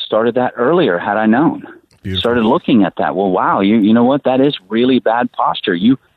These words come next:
Speaker 1: probably will have neck issues after twenty years. Maybe I can teach these younger guys and ladies to be a little bit more proactive
Speaker 2: Yeah.
Speaker 1: about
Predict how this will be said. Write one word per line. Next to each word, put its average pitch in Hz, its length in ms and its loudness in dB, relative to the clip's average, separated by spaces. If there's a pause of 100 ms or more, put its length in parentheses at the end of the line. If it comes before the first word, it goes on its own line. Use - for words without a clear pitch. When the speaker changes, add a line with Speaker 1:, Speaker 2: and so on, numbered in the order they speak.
(220)
Speaker 1:
probably 131 560 0
will 113 160 0
have 120 180 -2
neck 127 300 0
issues 101 400 -4
after 98 240 -4
twenty 95 400 0
years. 85 380 -2
Maybe 110 640 2 (720)
I 104 160 -2
can 104 200 0
teach 135 280 -2 (100)
these 104 220 0
younger 104 320 2
guys 92 300 -2 (260)
and 101 280 0 (120)
ladies 104 460 0
to 101 80 -4
be 101 300 0
a 110 100 0
little 107 200 2
bit 92 180 0
more 101 220 2
proactive 92 680 -2
Speaker 2:
Yeah. 101 240 -6
Speaker 1:
about 92 400 -4